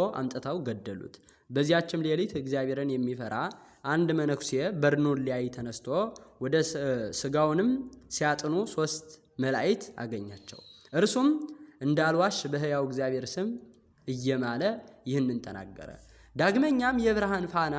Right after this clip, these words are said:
ከሰማይ ሲወርድለት ብዙ ቀን የተመለከቱም አሉ። ንጉሡም ይህንን በሰማ ጊዜ አዘነ፣ ተጸጸተም፣ በጎ ሥራውንም ሁሉ አሰበ። እነዚያም ሐሰተኞች ረገማቸው፣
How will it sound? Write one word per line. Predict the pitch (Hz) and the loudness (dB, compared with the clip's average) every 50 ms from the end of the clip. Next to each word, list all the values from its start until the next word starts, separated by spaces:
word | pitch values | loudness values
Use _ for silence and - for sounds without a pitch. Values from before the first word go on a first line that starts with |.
| 165 190 | -4 -4
ከሰማይ | 190 - 160 151 - 160 147 147 139 135 | -6 -6 -6 -6 -4 -4 -4 -2 -2 -4
ሲወርድለት | 127 - - 135 131 127 117 113 120 113 117 127 170 185 - 131 | -4 -4 -4 -2 -2 -2 -4 -6 -6 -6 -4 -2 -4 -4 -4 -6
ብዙ | 120 113 123 127 143 208 285 349 339 339 | -8 -6 -6 -2 0 2 4 4 4 4
ቀን | - - 220 214 220 214 - - - - - - - - | 2 2 2 2 2 0 -6 -10 -16 -20 -20 -12 -8 -6
የተመለከቱም | 135 - 160 160 156 151 143 147 - 147 135 127 185 220 208 | -2 0 0 2 2 2 0 0 -2 -2 -2 -2 0 -2 -2
አሉ። | 113 101 98 95 92 - - - - - - - - - - - - - - | -2 -4 -6 -8 -12 -14 -16 -18 -20 -20 -20 -20 -20 -20 -20 -20 -10 0 2
ንጉሡም | 175 208 226 294 285 311 277 254 | 4 4 4 4 2 2 2 2
ይህንን | 254 247 247 226 226 226 208 | 2 2 2 2 2 2 2
በሰማ | 196 190 190 196 180 180 175 165 147 | 0 0 0 -2 -2 -2 -2 -2 -2
ጊዜ | 143 135 135 143 180 | -2 -4 -4 -2 -2
አዘነ፣ | 160 123 113 113 117 135 135 127 107 101 - | -2 -2 -2 -4 -4 -2 -2 -4 -4 -6 -8
ተጸጸተም፣ | - 135 135 - 165 160 - - 135 - 113 98 85 82 - - - - _ _ - | -8 -6 -4 -2 -2 -4 -4 -6 -8 -8 -8 -10 -12 -14 -18 -20 -20 -20 _ _ -6
በጎ | 113 135 151 151 143 151 170 | -2 0 0 0 2 2 2
ሥራውንም | 165 165 170 160 156 151 151 160 180 226 247 262 269 262 - - - - | 2 2 0 0 0 0 0 0 0 0 0 -2 -4 -6 -10 -14 -16 -8
ሁሉ | - 262 285 277 262 269 254 240 | -4 -2 0 0 0 -2 -2 -4
አሰበ። | - 127 - - - 110 98 87 - - - - - _ _ _ _ - | -4 -6 -6 -8 -8 -10 -10 -12 -14 -16 -20 -20 -20 _ _ _ _ -2
እነዚያም | 139 180 220 214 202 214 196 190 | 2 2 4 4 4 2 0 0
ሐሰተኞች | 180 180 170 170 - - 165 156 156 143 135 139 170 185 185 - - - - - - - - - - - - - - - - - - - - - - - _ _ - - - - - - - - | 0 -2 -2 -2 -2 -4 -4 -4 -4 -4 -2 0 0 0 0 -2 -6 -14 -18 -20 -20 -20 -20 -20 -20 -20 -20 -20 -20 -20 -20 -20 -20 -20 -20 -20 -20 -20 _ _ -20 -20 -20 -20 -20 -20 -18 -4
ረገማቸው፣ | - 139 165 185 170 139 160 151 139 135 127 - - - - 117 | 2 6 6 6 6 6 4 4 4 2 0 -4 -8 -8 -8 -8